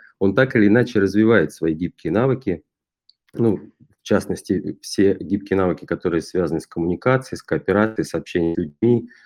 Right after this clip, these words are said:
с эмпатией, опять же, да. И, естественно, на первую, на первый план здесь выходит работа именно с эмоциями. Потому что вот как нас учили,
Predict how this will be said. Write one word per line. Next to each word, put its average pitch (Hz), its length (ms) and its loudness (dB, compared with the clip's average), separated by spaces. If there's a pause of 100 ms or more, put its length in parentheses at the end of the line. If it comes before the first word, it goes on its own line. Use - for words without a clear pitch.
(140)
с 87 360 -6
эмпатией, 104 640 2
опять 80 300 0
же, 80 120 -6
да. 107 280 0 (260)
И, 95 100 -4
естественно, 98 800 0
на 98 120 4
первую, 98 640 4
на 95 160 0
первый 98 260 2
план 120 220 4
здесь 98 280 0
выходит 104 440 0
работа 92 480 2
именно 92 340 0
с - 140 -8
эмоциями. 78 640 0 (380)
Потому 101 320 2
что 98 200 -2
вот 92 180 0
как 98 220 2
нас 95 240 -2
учили, 101 520 -2